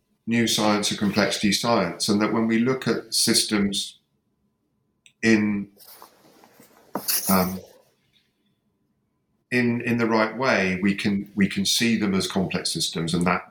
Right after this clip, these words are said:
that they're the, in that sense, complex systems are real. You know, these features are real. They, they happen. Um, and you get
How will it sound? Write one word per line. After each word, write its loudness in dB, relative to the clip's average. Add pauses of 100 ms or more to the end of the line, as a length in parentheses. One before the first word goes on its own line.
(200)
that -4 (800)
they're 2 (320)
the, -2 (800)
in 0
that 2
sense, 0 (440)
complex 2
systems 0
are 2
real. 2
You -4
know, 2
these 0
features -2
are 2
real. -2 (420)
They, 0
they 0
happen. -8 (640)
Um, 2
and 2
you -2
get -2